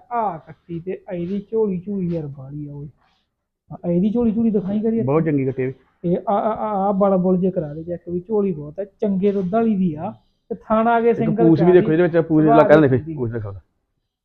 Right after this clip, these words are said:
Speaker 1: ਠੀਕ ਆ ਗੱਲ।
Speaker 2: ਇਹ ਬੜਾ ਵੱਡਾ ਜਿਹਾ ਬੰਨ ਨਾਲ ਕੋਈ ਚੱਕਰ
Speaker 1: ਠੀਕ ਆ ਗੱਲ।
Speaker 2: ਹਾਂ।
Speaker 1: ਇਹ ਸਿੰਘ ਵੀ ਬਾਹਲਾ
Speaker 2: ਹਾਂਜੀ।
Speaker 1: ਨਿੱਕਾ ਮੋੜੀ ਆਉਂਦਾ ਨਾ
Speaker 2: ਹਾਂਜੀ,
Speaker 1: ਨੇੜੇ।
Speaker 2: ਹਾਂਜੀ,
Speaker 1: ਤੇ
Speaker 2: ਹਾਂਜੀ।
Speaker 1: ਇੱਥੋਂ ਮਾਰ ਦੇ ਗੈਰੀ ਕੈਮਰਾ। ਇਹਦੀ ਕਿੰਨੀ ਕੁ ਉਮਰ ਹੋਊਗੀ?
Speaker 2: ਇਹ ਵੀ ਇੰਨੀ ਕੁ ਹੈ।
Speaker 1: ਹੈਂ?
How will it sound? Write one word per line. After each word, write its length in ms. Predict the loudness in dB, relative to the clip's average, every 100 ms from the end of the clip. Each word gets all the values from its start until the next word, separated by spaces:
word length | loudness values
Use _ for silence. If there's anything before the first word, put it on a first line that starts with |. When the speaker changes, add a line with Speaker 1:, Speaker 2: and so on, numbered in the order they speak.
| _ _ _ -10
Speaker 1:
ਠੀਕ 180 | -8 -8
ਆ 120 | -10
ਗੱਲ। 160 | -12
Speaker 2:
ਇਹ 60 | -8
ਬੜਾ 140 | -6 -4
ਵੱਡਾ 280 | -4 -4
ਜਿਹਾ 120 | -2 -2
ਬੰਨ 180 | -4
ਨਾਲ 200 | -6 -8
ਕੋਈ 120 | -8 -12
ਚੱਕਰ 180 | -12 -6
Speaker 1:
ਠੀਕ 220 | -4 -4
ਆ 60 | -6
ਗੱਲ। 220 | -8 -14
Speaker 2:
ਹਾਂ। 60 | -14 -16 _
Speaker 1:
ਇਹ 440 | -6 -2 0 -2
ਸਿੰਘ 320 | -2 0 2 2
ਵੀ 120 | 2
ਬਾਹਲਾ 260 | 0 0
Speaker 2:
ਹਾਂਜੀ। 200 | 2 0
Speaker 1:
ਨਿੱਕਾ 180 | 0 0
ਮੋੜੀ 300 | 2 2 2
ਆਉਂਦਾ 220 | -2 0
ਨਾ 80 | 0
Speaker 2:
ਹਾਂਜੀ, 140 | 0 0
Speaker 1:
ਨੇੜੇ। 120 | 0
Speaker 2:
ਹਾਂਜੀ, 220 | 0 -4 -6
Speaker 1:
ਤੇ 60 |
Speaker 2:
ਹਾਂਜੀ। 160 | -4 -2
Speaker 1:
ਇੱਥੋਂ 220 | -2 -2
ਮਾਰ 240 | 0 0 -2
ਦੇ 140 | -6
ਗੈਰੀ 180 | -6 -6
ਕੈਮਰਾ। 320 | -10 -12 -14 -18 _ _
ਇਹਦੀ 200 | -2 -2
ਕਿੰਨੀ 240 | 0 0 0
ਕੁ 60 |
ਉਮਰ 140 | 0 0
ਹੋਊਗੀ? 220 | 4 8
Speaker 2:
ਇਹ 100 | 8
ਵੀ 120 | 8
ਇੰਨੀ 200 | 6 6
ਕੁ 80 | 6
ਹੈ। 200 | 4 0 -8 _ _
Speaker 1:
ਹੈਂ? 160 | -4